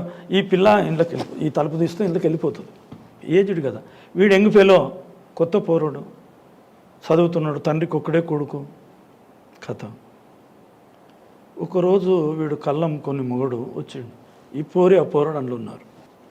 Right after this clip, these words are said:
ఉన్నారు, చూశాడు. చూసిన తర్వాత ఏం చేశాడు?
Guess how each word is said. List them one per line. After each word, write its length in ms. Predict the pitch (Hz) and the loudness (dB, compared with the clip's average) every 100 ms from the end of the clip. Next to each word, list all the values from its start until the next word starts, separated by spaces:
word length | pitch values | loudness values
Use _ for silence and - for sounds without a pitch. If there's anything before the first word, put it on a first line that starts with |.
| 180 | -2
ఉన్నారు, 640 | 202 175 117 - - 196 | 0 0 -4 -12 -10 -8
చూశాడు. 340 | 185 127 - - - _ - - - - - - - - _ - | -6 -10 -14 -20 -20 _ -20 -20 -20 -20 -20 -20 -20 -20 _ -4
చూసిన 320 | 165 175 165 | -2 0 0
తర్వాత 380 | 147 151 151 147 | 2 4 2 2
ఏం 180 | 135 131 | -2 -2
చేశాడు? 480 | 123 - 110 120 | -2 -4 -8 -8